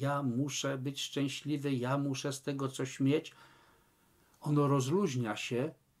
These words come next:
dzięki temu, że dbamy o dobro innych. Rozluźnia się i dopiero wtedy będziemy w stanie doświadczyć pustej natury własnego ja. Dlatego wielki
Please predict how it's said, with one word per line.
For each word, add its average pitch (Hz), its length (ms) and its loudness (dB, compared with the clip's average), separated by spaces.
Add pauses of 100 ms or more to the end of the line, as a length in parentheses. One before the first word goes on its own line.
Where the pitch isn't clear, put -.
dzięki 123 420 2
temu, 131 300 2
że 127 120 2
dbamy 123 400 2
o 127 80 -4
dobro 127 360 0
innych. 139 480 -6
Rozluźnia 151 680 2
się 175 280 0 (480)
i 139 80 0
dopiero 143 400 6
wtedy 170 340 4
będziemy 147 460 4
w - 60 -4
stanie 147 380 2
doświadczyć 131 1200 0 (440)
pustej 131 480 0
natury 117 720 -2 (460)
własnego 113 580 -4
ja. 95 280 -6 (1600)
Dlatego 131 580 2
wielki 131 640 2